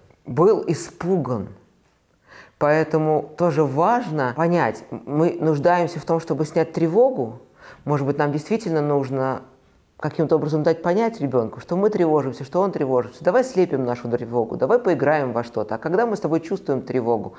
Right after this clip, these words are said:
А что это такое? А какая она? А она тетя или дядя? А как она одета? А какое у нее настроение? Какая у нее шляпа? Кто это вообще за зверь такой, тревога? Но лишними вопросами можно не докучать. И последнее, задавай вопросы,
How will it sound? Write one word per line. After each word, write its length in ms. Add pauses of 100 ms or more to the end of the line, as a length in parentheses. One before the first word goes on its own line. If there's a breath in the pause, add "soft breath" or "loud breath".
(200 loud breath)
А 100
что 140
это 160
такое? 440
А 20
какая 520
она? 300
А 40
она 160
тетя 340
или 160
дядя? 380
А 40
как 200
она 220
одета? 380
А 20
какое 300
у 20
нее 80
настроение? 520 (320 loud breath)
Какая 360
у 40
нее 220
шляпа? 380
Кто 160
это 160
вообще 320
за 100
зверь 300
такой, 260
тревога? 480
Но 100
лишними 380
вопросами 580
можно 340
не 140
докучать. 580 (680 loud breath)
И 180
последнее, 680
задавай 360
вопросы, 800